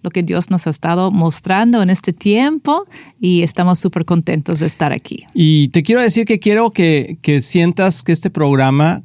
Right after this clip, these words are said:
Speaker 2: como algo muy positivo porque quiero que esperes cosas
Speaker 1: Yeah.
Speaker 2: buenas. Vamos a estar hablando de eso, pero primero, antes de entrar en el tema, amor, tenemos una muy buena pregunta de la
Speaker 1: Ujú.
Speaker 2: gente que nos escribe, de ustedes que nos ven y
Speaker 1: Sí.
Speaker 2: que nos siguen.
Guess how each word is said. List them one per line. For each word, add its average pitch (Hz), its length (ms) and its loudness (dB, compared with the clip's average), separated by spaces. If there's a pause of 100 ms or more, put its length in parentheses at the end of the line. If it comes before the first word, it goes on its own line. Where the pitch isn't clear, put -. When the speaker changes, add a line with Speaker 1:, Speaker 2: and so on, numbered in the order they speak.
Speaker 2:
como 139 260 0
algo 151 240 2
muy 147 220 4
positivo 156 640 0
porque 131 260 -2
quiero 165 180 0
que 160 100 -2
esperes 143 500 0
cosas 147 420 -2
Speaker 1:
Yeah. 110 180 -4
Speaker 2:
buenas. 135 680 0
Vamos 147 200 2
a - 0 - (100)
estar 165 40 2
hablando 151 360 0
de 135 120 2
eso, 170 220 0
pero 143 260 0
primero, 190 300 2
antes 269 240 0
de 165 60 2
entrar 165 200 0
en 180 80 2
el 135 140 0
tema, 131 260 0
amor, 156 280 0 (380)
tenemos 185 400 2
una 202 160 4
muy 190 180 4
buena 190 240 2
pregunta 147 920 0
de 117 360 0
la 113 100 0
Speaker 1:
Ujú. 113 80 -6
Speaker 2:
gente 147 300 -2
que 135 100 -2
nos 113 140 0
escribe, 139 480 0
de 127 80 2
ustedes 135 500 0
que 120 120 -2
nos 107 220 -2
ven 143 320 0
y 131 60 0
Speaker 1:
Sí. 185 80 -4
Speaker 2:
que 117 220 0
nos 113 180 -2
siguen. 147 540 2